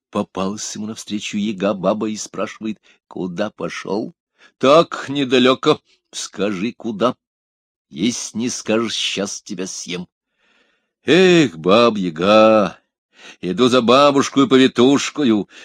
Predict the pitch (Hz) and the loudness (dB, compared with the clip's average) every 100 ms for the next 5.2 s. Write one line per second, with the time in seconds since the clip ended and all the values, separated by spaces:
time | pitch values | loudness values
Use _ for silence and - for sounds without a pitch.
0 | - 117 127 139 - 101 117 156 127 143 | 0 2 4 2 2 2 2 2 2 0
1 | 143 143 139 143 - 139 127 - - 123 | 2 0 2 2 2 0 2 2 -2 -4
2 | - - 131 117 127 120 117 117 117 95 | -4 -8 -4 -2 0 0 -2 0 0 0
3 | _ _ _ _ 104 101 90 90 110 98 | _ _ _ _ -14 -14 -14 -14 -10 -10
4 | 76 76 - 71 - _ _ _ _ - | -10 -14 -14 -16 -18 _ _ _ _ -2
5 | 143 139 | -2 -2